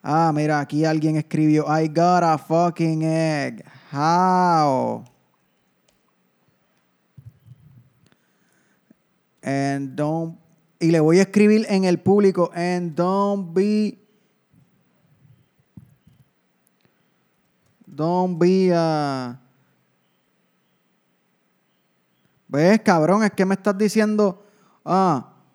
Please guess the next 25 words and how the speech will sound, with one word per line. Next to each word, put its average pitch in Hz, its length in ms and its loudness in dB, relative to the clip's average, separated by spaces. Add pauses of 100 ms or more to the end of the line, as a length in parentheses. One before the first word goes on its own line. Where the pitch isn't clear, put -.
(240)
I 180 160 4
got 202 200 4
a 208 80 4
fucking 208 460 2
egg." 147 420 -2
Contesta. 160 1080 0 (380)
¿Sabe? 175 300 0
Cuando 180 260 2
este 185 200 2
tipo 233 200 2
escribió 240 380 2
ahora 240 220 2
mismo, 214 320 2
Smoking 202 640 2
Bill 220 240 6
se 214 100 -4
acaba 208 240 0
de 208 60 0
escribir, 208 340 0
"Boys, 202 480 2
I 165 260 -2
got 160 220 0
a 196 80 0
fucking 202 420 -4
egg. 151 300 -4